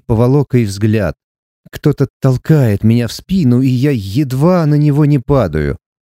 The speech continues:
Кит перехватывает мою ладонь и отводит прочь от перехода. У нас с Лерой ничего не было.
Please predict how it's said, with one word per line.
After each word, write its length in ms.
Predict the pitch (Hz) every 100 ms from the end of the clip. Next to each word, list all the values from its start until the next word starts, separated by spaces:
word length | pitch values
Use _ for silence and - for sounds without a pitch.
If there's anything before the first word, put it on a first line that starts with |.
| _ _ _
Кит 320 | 135 139 -
перехватывает 760 | 143 143 - 139 143 113 107 104
мою 260 | 113 117
ладонь 440 | 113 117 123 160 123
и 80 | 131
отводит 600 | 127 127 160 143 131 -
прочь 360 | 131 165 147
от 120 | 135 -
перехода. 840 | 123 117 - 135 107 73 65 60 _ _ _ _ _ -
У 120 | 104
нас 260 | 123 143 -
с 140 | -
Лерой 380 | 131 165 117 98
ничего 400 | 101 - 117 131
не 180 | 117 120
было. 360 | 87 67 53